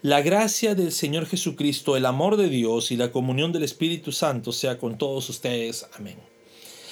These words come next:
Vemos una perfecta armonía en la Trinidad.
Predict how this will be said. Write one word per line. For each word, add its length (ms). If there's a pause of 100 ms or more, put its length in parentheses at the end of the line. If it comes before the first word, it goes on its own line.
(200)
Vemos 360
una 240
perfecta 920 (100)
armonía 840 (100)
en 280
la 160
Trinidad. 580